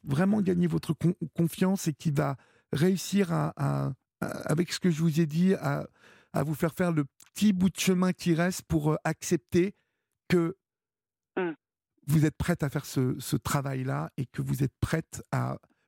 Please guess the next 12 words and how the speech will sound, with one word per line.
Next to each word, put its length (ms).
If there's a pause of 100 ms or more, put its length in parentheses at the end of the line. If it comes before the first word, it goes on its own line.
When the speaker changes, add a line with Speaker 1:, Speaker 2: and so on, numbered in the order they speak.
Speaker 1:
vous 180
débarrasser 680
de 100
cette, 360
de 560
cet 240
après-midi-là, 680
de 80
cette 260
soirée-là, 560 (340)
de 100
Speaker 2:
Ouais, 100